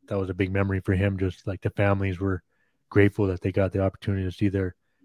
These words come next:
their kids play at home. Um, do you have a top five or favorite five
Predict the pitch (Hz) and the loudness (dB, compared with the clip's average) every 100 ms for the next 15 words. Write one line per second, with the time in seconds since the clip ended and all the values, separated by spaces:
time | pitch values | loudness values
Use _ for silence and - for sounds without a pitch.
0 | _ 104 - 107 95 - - 101 95 87 | _ -8 -2 -2 -2 -4 -2 -2 -2 -4
1 | 101 101 98 98 101 98 90 85 _ _ | -4 -4 -4 0 0 0 -2 -10 _ _
2 | _ _ _ _ _ _ _ - _ _ | _ _ _ _ _ _ _ -20 _ _
3 | _ _ - 101 113 110 110 104 98 - | _ _ -6 4 8 10 10 8 4 -2
4 | - _ _ - 101 101 104 - 107 101 | -14 _ _ -6 -2 4 4 6 6 6
5 | 98 95 - _ - 101 85 113 113 107 | 4 0 -12 _ -4 -4 2 8 8 8
6 | 95 98 87 87 | 2 -2 -2 -8